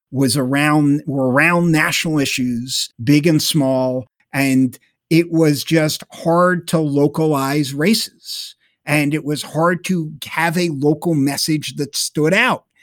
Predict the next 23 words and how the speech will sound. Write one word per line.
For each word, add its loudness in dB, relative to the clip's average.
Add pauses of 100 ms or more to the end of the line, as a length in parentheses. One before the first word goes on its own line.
(180)
in 2
its -2
own 2
way. -2
So -6
that -2
was, -2 (360)
like, -4
just -6
a 0
crazy -2
part -2
of 0
this -4
year, 0
a -2
trend 0
we've 0
been -2
seeing -2
for -6
a 0
while -2